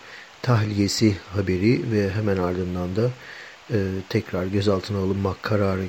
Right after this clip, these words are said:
gelmişti. E, bu da güncel bilgi olarak, e, bu podcast'in kaydedildiği tarih açısından bir, e, bilgi olarak, e, dursun bir köşede.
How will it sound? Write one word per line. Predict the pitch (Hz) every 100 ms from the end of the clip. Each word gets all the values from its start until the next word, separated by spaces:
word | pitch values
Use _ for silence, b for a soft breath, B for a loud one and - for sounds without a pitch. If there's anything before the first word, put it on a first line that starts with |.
| -
gelmişti. | 104 95 90 92 - - 127 131 - B B B B B B 196
E, | 104 101 98 95
bu | 101
da |
güncel | 104 104 104 101 110 98
bilgi | 95 95 98
olarak, | 90 95 113 - - - 113
e, | 101 98 92 95
bu | 110 101 - -
podcast'in | 104 - 98 - 104 101 -
kaydedildiği | 110 104 101 95 95 98 107 -
tarih | 113 104 107 - -
açısından | 123 113 - 95 107 131 B B B B B B B -
bir, | 135 120 117 - -
e, | 113 101 98 95
bilgi | 110 107 107
olarak, | 98 95 90 - - - - - - - 139 -
e, | 113 98 90 90 87
dursun | 110 98 - 113 127 120
bir |
köşede. | - 101 107 95